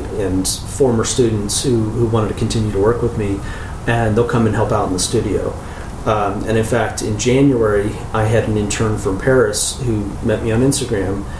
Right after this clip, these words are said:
and asked if he could come out and help me in the studio as part of his school program. And so I said, "Yeah, why not?" And, uh, so he was here for about a month, and, um, and,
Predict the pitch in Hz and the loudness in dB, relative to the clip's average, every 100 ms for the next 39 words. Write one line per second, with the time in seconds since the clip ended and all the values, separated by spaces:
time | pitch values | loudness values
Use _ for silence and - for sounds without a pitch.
0 | - - - 104 101 95 - 107 110 107 | -10 -10 -4 -2 0 -2 0 -2 -2 -4
1 | 110 101 98 104 - 95 92 92 - 101 | -4 -2 -2 -2 0 0 0 -2 -2 -2
2 | 104 95 - 139 123 95 95 - 113 98 | 0 0 2 2 4 4 4 2 2 0
3 | 92 - 143 - 95 - 85 90 - - | 0 0 0 0 -4 -6 -8 -8 -10 -10
4 | - - - - - - - 107 - - | -10 -10 -10 -10 -10 -12 -10 -6 -4 -4
5 | - 110 120 165 101 104 156 147 - - | -6 -4 -2 0 0 2 2 0 -4 -6
6 | - 107 104 107 98 - - - - - | -2 0 0 0 0 -4 -8 -8 -2 2
7 | 139 147 131 120 117 117 120 113 113 110 | 4 4 2 2 2 4 2 2 2 0
8 | 98 113 - 143 113 104 104 107 98 98 | 0 -2 -2 -4 -2 0 0 0 0 -2
9 | - - - - - - 104 95 98 | -4 -8 -8 -8 -4 0 0 2 0